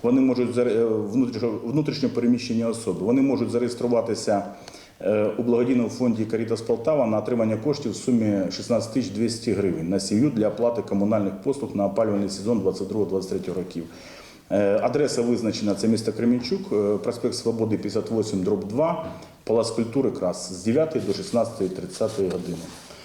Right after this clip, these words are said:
Е, які необхідні документи? Це паспорт оригінал, ідентифікаційний код, довідка В П О,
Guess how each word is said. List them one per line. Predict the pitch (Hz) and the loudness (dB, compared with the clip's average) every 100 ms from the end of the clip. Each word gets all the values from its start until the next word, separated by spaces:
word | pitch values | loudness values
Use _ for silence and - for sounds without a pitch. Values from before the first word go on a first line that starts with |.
| - - 98 | -20 -12 0
Е, | 107 107 107 | 2 4 4
які | 139 190 | 2 2
необхідні | 175 139 151 135 | 0 0 0 0
документи? | 120 113 113 98 87 - 82 - | 0 0 0 0 0 -4 -8 -4
Це | 147 131 | 0 0
паспорт | - 175 - 180 - | 2 -2 0 -2 2
оригінал, | 160 143 156 156 147 147 - - - - | 2 4 4 2 2 -2 -10 -16 -16 0
ідентифікаційний | 123 123 123 123 131 127 127 131 113 | 2 4 0 0 0 -2 0 2 2
код, | 107 - 175 180 - - - - - - | 0 2 0 0 -10 -18 -20 -20 -16 -4
довідка | 127 123 131 120 | 0 0 0 0
В | 113 113 | 0 2
П | 123 | 2
О, | 143 180 | 2 2